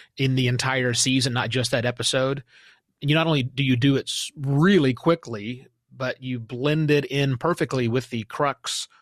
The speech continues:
of the episode, that, that doorbell, that getting into someone's home. But here's what people m-, may find odd. That piece we just played, which setting everything up,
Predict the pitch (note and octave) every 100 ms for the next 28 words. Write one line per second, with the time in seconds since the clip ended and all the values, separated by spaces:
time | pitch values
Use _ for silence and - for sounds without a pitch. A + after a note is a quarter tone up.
0 | _ C#3 B2+ B2+ E3 A#2 - G2+ F#2+ G2+
1 | A2 _ _ A#2+ B2 - C#3+ A#2+ F#2 E2+
2 | G2+ A#2 G#2 A#2+ B2+ A2+ A#2+ A#2+ B2 A#2
3 | A2 G2+ - C#3 G#2+ A2+ - - - -
4 | - _ F3 F3 F3+ F#3+ C4+ E4 G#3 F#3+
5 | E3+ _ _ _ - G3 E3+ D3 C3+ C#3
6 | - D3 E3 E3+ - B2 A#2+ G#2+ A2 F#2
7 | - E2 - _ _ _ _ _ _ _
8 | _ _ _ C#3 F#3+ C4 _ _ _ -
9 | B3+ F#3+ - G3 E3+ E3+ - D#3 C3+ -
10 | - - _ _ _ _ - - - F3+
11 | G3+ F#3 F3 C#3 C#3 D3 -